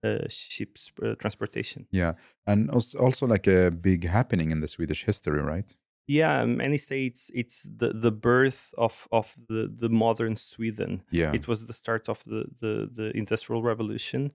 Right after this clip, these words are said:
Speaker 2: Mm.
Speaker 1: Uh, so it, it was quite fast forward, quite, uh, fast thinking, forward thinking, I mean. Uh, yeah, i-,
Speaker 2: Yeah.
Speaker 1: i-, it's perceived today as a,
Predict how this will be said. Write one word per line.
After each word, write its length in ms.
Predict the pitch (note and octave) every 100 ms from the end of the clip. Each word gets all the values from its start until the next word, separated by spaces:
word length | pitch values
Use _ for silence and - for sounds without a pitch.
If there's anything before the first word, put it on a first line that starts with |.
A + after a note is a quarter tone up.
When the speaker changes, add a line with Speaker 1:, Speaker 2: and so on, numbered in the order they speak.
| -
Speaker 2:
Mm. 220 | D#2 D2+ E2+
Speaker 1:
Uh, 720 | A2+ A2 A2 A2 A2 A2 - -
so 500 | - - A#2+ A#2 A#2+
it, 320 | - A2+ A2+ B2+
it 180 | A#2
was 220 | B2 B2 -
quite 360 | - A#2 A#2
fast 520 | - - A2+ G#2+ - - _
forward, 460 | G#2 G#2+ A#2+ C3 B2+ - _ -
quite, 240 | A2 - _ -
uh, 80 |
fast 540 | G#2 - A2+ A2+ - -
thinking, 460 | - A#2 - C3 B2 - _ _ _ -
forward 240 | A2+ A#2
thinking, 380 | A#2 - A#2+ B2
I 60 | B2
mean. 300 | B2 B2+ - -
Uh, 720 | A#2+ A#2 A#2 A#2 A2+ A#2 G#2+ - G#2+
yeah, 140 | A#2+ A2 _ -
i-, 60 |
Speaker 2:
Yeah. 320 | A#2+ F#2 F#2
Speaker 1:
i-, 140 | D#2 - -
it's 380 | - - - -
perceived 400 | B2+ - B2 -
today 300 | A#2 A2+ A2+
as 200 | G#2+ -
a, 680 | G#1+ - - A#2 A2 -